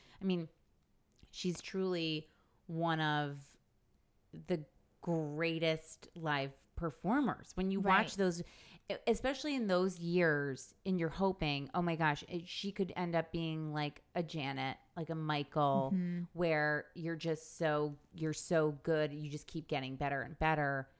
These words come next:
Speaker 1: And, um,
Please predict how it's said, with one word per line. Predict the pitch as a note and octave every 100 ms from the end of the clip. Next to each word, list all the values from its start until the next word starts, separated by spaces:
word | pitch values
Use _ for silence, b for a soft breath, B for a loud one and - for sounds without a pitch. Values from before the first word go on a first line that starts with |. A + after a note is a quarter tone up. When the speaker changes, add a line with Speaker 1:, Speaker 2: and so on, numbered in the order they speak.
| b b b b -
Speaker 1:
And, | E3+ D#3+ D#3+ D#3 D3+ D3+ C#3+ - - _ _ -
um, | D#3+ C#3+ C3 B2 C3+ D#3+